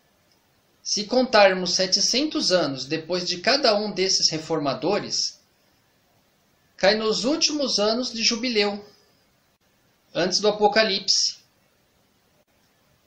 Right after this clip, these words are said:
Eu vejo aqui Deus estabelecendo um período de setecentos anos de restauração da igreja antes do arrebatamento.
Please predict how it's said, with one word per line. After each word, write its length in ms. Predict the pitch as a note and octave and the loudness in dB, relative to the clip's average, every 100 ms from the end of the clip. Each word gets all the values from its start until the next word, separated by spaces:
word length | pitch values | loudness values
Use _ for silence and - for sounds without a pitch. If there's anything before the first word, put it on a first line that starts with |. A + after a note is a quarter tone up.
| _ _ _ | _ _ _
Eu 140 | D#3+ | -10
vejo 320 | C#3+ G#3+ - F#3+ | 0 4 6 4
aqui 300 | - G#3+ F#3+ | 0 -2 -2
Deus 240 | F3+ F3+ | -2 -4
estabelecendo 760 | F3+ - E3+ E3+ E3+ - F3+ G3 | -4 -4 -4 -2 -2 -2 -2 -6
um 100 | G3 | -4
período 460 | F3+ F3 F#3+ F#3 | -2 -2 -4 -4
de 100 | F3+ | -2
setecentos 840 | - F3+ F3 - - C#4 C#4+ G#3+ D#3+ | -2 -2 -2 -2 -2 -2 -4 -4 4
anos 400 | F3+ G#3 G#3+ - | 4 2 -4 -8
de 120 | F3+ | -6
restauração 760 | E3+ E3+ F3+ F3 E3 - A3+ | -4 -2 0 2 2 2 2
da 100 | A#3+ | 4
igreja 640 | A3+ D#3+ E3 F#3+ F#3 G#3 G3+ _ _ _ _ | 2 2 0 2 0 -2 -8 _ _ _ _
antes 320 | - G#3 A#3 G3+ | 2 4 2 0
do 100 | G3 | -2
arrebatamento. 1000 | F3 F3+ F3+ F#3 D#3+ B2+ G#2 - - | 0 2 2 2 -2 -2 -6 -16 -20